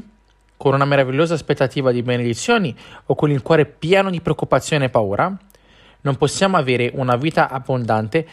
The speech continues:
se non abbiamo un'aspettativa fiduciosa che grandi benedizioni ci stanno raggiungendo. Ci sono due grandi ostacoli che tolgono la nostra speranza, la maledizione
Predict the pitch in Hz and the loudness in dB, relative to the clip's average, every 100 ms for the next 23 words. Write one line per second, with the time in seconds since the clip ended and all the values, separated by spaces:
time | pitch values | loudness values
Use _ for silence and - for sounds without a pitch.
0 | - - 147 139 127 151 165 160 - - | -20 -6 0 2 2 2 2 0 -2 -4
1 | 139 131 156 156 - 131 - 120 110 117 | -2 0 0 -2 -4 -8 -4 -4 -2 -4
2 | - 120 143 180 220 214 175 165 151 139 | -6 -4 0 0 0 -2 0 0 0 -4
3 | - 180 170 139 - 156 160 151 127 131 | -2 -2 -2 -6 -2 2 2 2 0 -4
4 | 107 92 92 90 _ _ - - - 127 | -4 -4 -6 -12 _ _ -20 -18 -8 -2
5 | 170 175 165 247 214 196 151 - 113 135 | 0 2 2 2 2 0 -2 0 0 0
6 | 170 - - - - 139 165 185 180 170 | -4 -8 -20 -12 -4 0 2 2 0 -2
7 | 156 143 151 156 - 127 95 95 - 92 | 0 0 0 -2 -2 -2 -2 -6 -12 -16
8 | _ - 104 113 113 113 - - 170 180 | _ -10 -6 -4 -4 -6 -6 -2 0 -2